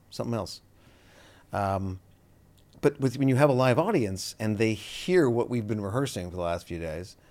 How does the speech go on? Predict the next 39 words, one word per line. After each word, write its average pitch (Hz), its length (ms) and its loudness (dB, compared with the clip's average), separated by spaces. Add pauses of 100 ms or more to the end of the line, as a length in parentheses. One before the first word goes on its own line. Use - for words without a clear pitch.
(720)
and 107 220 0 (160)
then 131 220 8
they 143 120 4
hear 127 280 0
that 104 260 -6
a, 101 200 -6
a 104 40 -2
joke 104 300 -2
was 98 100 -6
just - 280 -10
written, 123 380 -4 (480)
I 104 80 -10
think 147 260 -2
they're, 120 300 6
they 110 520 0
go 107 140 0
cr-, - 180 -14 (400)
bana-, 151 260 2
if 151 120 -2
it's, 123 200 -2
if 135 140 -2
it's - 120 -6
really 107 280 0
funny, 113 200 -4
they 107 80 -2
go 123 120 0
bananas 123 400 -2
because 113 500 -4 (220)
they 123 80 -2
can't 165 280 -2
believe 131 440 0
that, 101 200 -6
that, 101 500 -2
that 101 180 -8
they're 98 100 -4
seeing 110 380 -6
something 95 460 -8
that 101 200 -4
fresh. - 540 -10